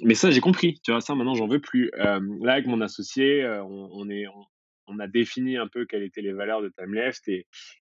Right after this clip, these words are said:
et on est autofinancé, on a fait une propre levée de fonds, on veut,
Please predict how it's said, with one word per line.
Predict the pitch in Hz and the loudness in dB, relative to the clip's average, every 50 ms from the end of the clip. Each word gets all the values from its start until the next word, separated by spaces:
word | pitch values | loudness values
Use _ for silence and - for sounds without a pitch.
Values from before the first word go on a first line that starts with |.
| _ _ - | _ _ -8
et | 101 101 | -6 -4
on | 98 101 104 | -4 -2 0
est | 104 | 0
autofinancé, | 107 107 101 127 117 - - - 110 104 101 - - 135 135 135 127 | 0 0 0 -2 -2 -2 -2 -4 -4 -4 -4 -2 2 4 4 4 4
on | 110 101 | 2 -2
a | 92 | -6
fait | 90 - 95 | -8 -8 -10
une | 95 92 | -10 -8
propre | - 110 101 - - 101 | -8 -10 -10 -8 -6 -6
levée | 98 95 95 98 | -4 -2 -4 -4
de | - - | -6 -6
fonds, | - 120 120 123 123 120 113 | -6 -4 -4 -2 -2 -2 -4
on | 101 | -4
veut, | 92 98 | -4 -6